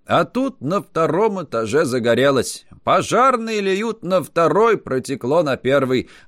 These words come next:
Обои отошли и свернулись, все вещи закрыли.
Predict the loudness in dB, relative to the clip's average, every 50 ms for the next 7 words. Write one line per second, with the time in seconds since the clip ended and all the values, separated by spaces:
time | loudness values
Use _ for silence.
0 | 0 0 2 2 2 2 2 2 4 4 4 2 2 2 0 0 0 -2 -2 -2
1 | -2 -4 -4 -2 -2 -2 -2 -2 -4 -6 -6 -6 -8 -10 -8 -6 -6 -4 -4 -4
2 | -4 -4 -4 -4 -6 -10 -14 _ -18 -14 -12 -10 -10 -8 -8 -10 -10 -12 -16 -10
3 | -10 -10 -8 -6 -4 -2 -2 0 -2 -2 -4 -8